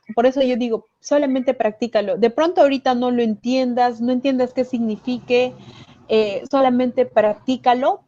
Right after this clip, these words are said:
porque el mantra está borrando memorias, programas, información, emociones de nuestro,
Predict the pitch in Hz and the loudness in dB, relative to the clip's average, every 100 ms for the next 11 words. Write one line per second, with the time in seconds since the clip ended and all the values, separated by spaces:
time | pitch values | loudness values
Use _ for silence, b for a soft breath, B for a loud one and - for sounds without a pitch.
0 | _ 226 220 226 226 233 285 311 311 - | _ -4 0 0 2 2 0 -2 -4 -8
1 | _ _ _ - 320 392 453 _ 226 269 | _ _ _ 0 0 0 -10 _ -6 -4
2 | 277 254 247 254 247 269 - _ _ 220 | -2 -2 0 -2 -2 -4 -6 _ _ -2
3 | 220 220 233 233 233 233 220 220 _ 208 | 0 0 2 2 0 0 -2 -2 _ -8
4 | 202 220 220 220 214 214 214 220 208 214 | -4 -2 0 -2 -4 -6 -8 -12 -8 -8
5 | 214 208 208 - 226 226 226 - 214 202 | -6 -6 -8 -4 0 0 0 -8 -8 -6
6 | 208 208 240 240 240 285 415 _ b b | -8 -8 -4 -2 -4 -8 -12 _ b b
7 | _ _ 208 226 233 269 - 269 254 247 | _ _ 0 2 4 2 0 0 4 4
8 | 233 | 2